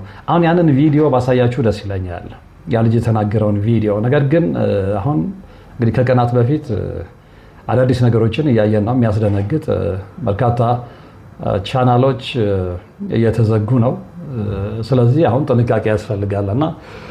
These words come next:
ለዛ ነው፣ እ፣ ቪዲዮዎችን ለተወሰነ ጊዜ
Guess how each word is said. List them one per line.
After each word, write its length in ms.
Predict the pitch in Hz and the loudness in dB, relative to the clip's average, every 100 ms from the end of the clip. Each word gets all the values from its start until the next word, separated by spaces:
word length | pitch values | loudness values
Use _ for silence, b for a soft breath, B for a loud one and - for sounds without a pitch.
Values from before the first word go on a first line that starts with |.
| B B - | B B 0
ለዛ 220 | 135 123 127 | 2 4 2
ነው፣ 160 | 117 104 113 | 2 -2 -6
እ፣ 120 | 113 104 101 101 | -6 -2 -2 -4
ቪዲዮዎችን 600 | 104 123 123 120 120 135 156 | -4 -2 0 0 0 -2 -2
ለተወሰነ 440 | 113 117 - 107 104 | 0 0 -2 -2 -2
ጊዜ 180 | 104 | -2